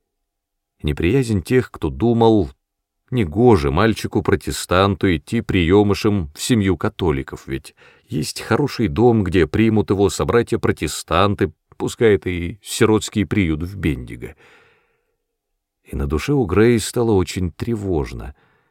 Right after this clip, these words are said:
Как всякий человек в Австралии, она знала. В тихой борьбе, что ведут между собой здешние католики и протестанты, не принято щадить друг друга.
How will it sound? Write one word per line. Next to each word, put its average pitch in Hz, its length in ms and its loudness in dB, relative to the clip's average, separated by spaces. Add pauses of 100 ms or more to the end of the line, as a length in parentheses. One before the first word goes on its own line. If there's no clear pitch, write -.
(200)
Как - 240 -2
всякий 127 500 2
человек 101 420 -2
в 110 40 -2
Австралии, 107 720 0
она 85 300 0
знала. 76 560 -4 (1000)
В - 160 -18
тихой 139 340 2
борьбе, 101 580 4
что 80 240 -4
ведут 71 460 0
между 98 320 0
собой 90 380 0
здешние 98 600 -2
католики 92 680 0
и 87 120 -2
протестанты, 104 1120 -2 (800)
не 143 140 0
принято 95 520 4
щадить 82 580 -6
друг 58 280 -12
друга. - 380 -12